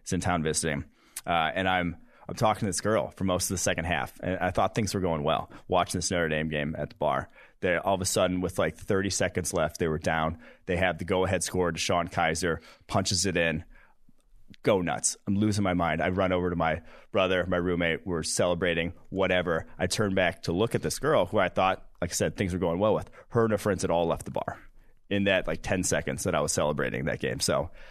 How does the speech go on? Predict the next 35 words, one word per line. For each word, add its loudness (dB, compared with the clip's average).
I -4
guess 0
things -2
weren't -2
going 0
well. 0
And 0
then 2
Stanford -2
came 0
down, 0
thirty 0
seconds, -2
kicked -2
a -10
field 0
goal, 0
and, -2
uh, 2
stopped 0
Notre 0
Dame 0
from -6
going 0
to -4
the 0
playoff 0
that -2
year. -4
And -2
I 0
had 2
a -6
bad 0
night. -4